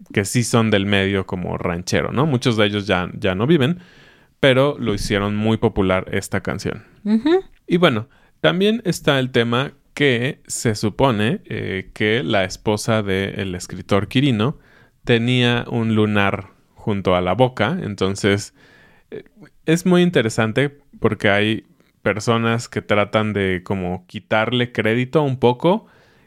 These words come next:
Speaker 1: y otras personas que lo defienden.
Speaker 2: Ujú.
Speaker 1: Entonces,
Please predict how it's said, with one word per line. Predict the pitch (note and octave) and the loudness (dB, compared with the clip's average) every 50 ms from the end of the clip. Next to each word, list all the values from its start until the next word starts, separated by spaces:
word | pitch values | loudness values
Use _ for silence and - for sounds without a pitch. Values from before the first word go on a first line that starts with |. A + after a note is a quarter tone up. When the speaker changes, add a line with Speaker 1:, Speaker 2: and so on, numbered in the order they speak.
| _ _ | _ _
Speaker 1:
y | A2+ A#2 | 2 2
otras | A2+ A2 - A2+ A#2 - | 2 4 2 2 0 0
personas | - G#2+ G2+ - - A2 G#2+ G#2+ G#2+ - | -2 -6 -4 -2 -2 0 0 0 -2 -4
que | - - A2+ | -2 -2 0
lo | G#2+ G2+ G2 | 2 2 2
defienden. | F#2 F#2 - - A2 G#2 G#2+ A2+ B2 C3+ E3+ G3+ A3+ A#3 - _ | 0 0 -2 0 2 2 2 4 2 2 2 2 0 -2 -4 _
Speaker 2:
Ujú. | G3+ G3 F#3 F3+ - | -6 -4 -4 -2 0
Speaker 1:
Entonces, | A#2 A2+ A2+ A2 G#2+ G#2+ G#2+ A#2 A2 G#2+ G#2+ - - | 0 0 2 2 0 0 2 2 2 2 0 -2 -8